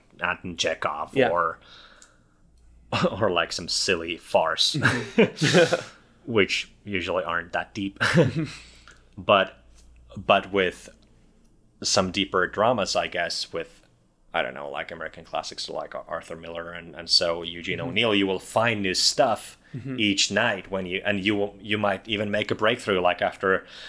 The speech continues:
Speaker 1: <laughs> after performing the show
Speaker 2: Yeah.
Speaker 1: for three months.
Speaker 2: Huh.
Speaker 1: Uh,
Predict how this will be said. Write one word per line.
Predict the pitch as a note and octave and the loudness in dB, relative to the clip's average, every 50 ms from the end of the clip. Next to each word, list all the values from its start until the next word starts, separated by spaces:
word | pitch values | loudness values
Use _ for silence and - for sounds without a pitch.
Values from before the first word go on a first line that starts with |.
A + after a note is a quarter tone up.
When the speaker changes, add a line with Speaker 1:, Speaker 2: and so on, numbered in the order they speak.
| - - - - - - - | -16 -12 -8 -6 -6 -6 -6
Speaker 1:
<laughs> | - - - - - G#2+ A2 - - - | -8 -12 -12 -10 -10 -10 -12 -10 -4 0
after | A2+ - - - - - B2 - | 0 0 0 2 2 2 4 4
performing | - A#2+ A2 - B2+ B2 A#2+ A2+ G#2+ G2+ F#2+ F#2 | 4 2 2 4 4 4 4 4 2 0 0 0
the | F#2 F2+ | 0 2
show | - D3 D#3+ - | 6 6 6 6
Speaker 2:
Yeah. | - | 6
Speaker 1:
for | - G2+ F#2 | 2 0 0
three | - - G2+ G2 | 0 0 0 2
months. | F#2+ G#2 A2 G2+ F2 - - - - - - - _ _ _ _ _ _ _ _ - - - - - | 2 2 0 0 -2 -4 -6 -6 -6 -8 -12 -20 _ _ _ _ _ _ _ _ -18 -18 -18 -20 -8
Speaker 2:
Huh. | - - E3 | -2 0 0
Speaker 1:
Uh, | A#2+ - - F#2 F2+ F2 E2+ E2+ E2 E2 - | 0 2 2 2 4 4 4 2 2 0 -4